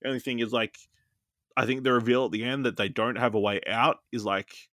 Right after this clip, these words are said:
interesting 'cause, like, when you're seeing them building it at the start, they're obviously building it in a way where they're able to get out of the pit.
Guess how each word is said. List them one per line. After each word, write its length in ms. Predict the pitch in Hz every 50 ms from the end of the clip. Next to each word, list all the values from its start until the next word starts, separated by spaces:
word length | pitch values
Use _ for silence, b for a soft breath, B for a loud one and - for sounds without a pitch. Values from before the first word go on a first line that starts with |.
| _ _ _ _ _ _ _ _ _
interesting 500 | - 110 107 117 - - 127 127 135 135 120
'cause, 200 | - 117 98 101
like, 340 | 101 101 101 - - - _ _ _ _ _ 117
when 60 | 117
you're 100 | 120 120
seeing 240 | - - 127 120 120
them 180 | 117 110 104 101
building 440 | - 110 107 107 113 104 104 95 98
it 120 | 90 - _ _
at 100 | 104 107
the 60 | - 101
start, 380 | - - 110 101 95 - - -
they're 120 | - -
obviously 440 | - 107 104 - - 101 87 90 - _ _ _
building 280 | - 101 98 104 95 92
it 20 |
in 80 | 95 101
a 80 | 98 95
way 240 | 92 95 92 87
where 300 | 101 101 90 73 73 78
they're 180 | 101 110 - -
able 240 | - 101 101 - -
to 160 | - - 104
get 220 | 95 95 101 98 - -
out 160 | 101 104 -
of 100 | 110 95
the 80 | - 104
pit. 380 | - - - 120 - - -